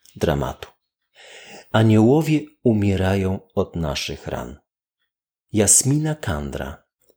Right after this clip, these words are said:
pisarz algierski. Naprawdę nie jest kobietą, jak opisują go niektórzy pobieżnie patrzący na świat recenzujący dziennikarze.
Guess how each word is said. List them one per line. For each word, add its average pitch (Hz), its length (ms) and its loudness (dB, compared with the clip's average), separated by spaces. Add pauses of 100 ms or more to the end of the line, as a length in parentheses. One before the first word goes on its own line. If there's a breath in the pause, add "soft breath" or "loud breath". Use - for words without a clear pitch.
(360)
pisarz - 760 -2 (360)
algierski. - 540 -6 (760)
Naprawdę 98 300 0
nie 76 80 0
jest 64 120 -2
kobietą, - 400 -6 (240 loud breath)
jak 107 140 2
opisują 107 380 2
go 104 100 4
niektórzy 95 440 0
pobieżnie 98 580 2
patrzący 80 500 -2
na 73 120 -4
świat - 320 -2
recenzujący 139 680 -4
dziennikarze. 71 680 -10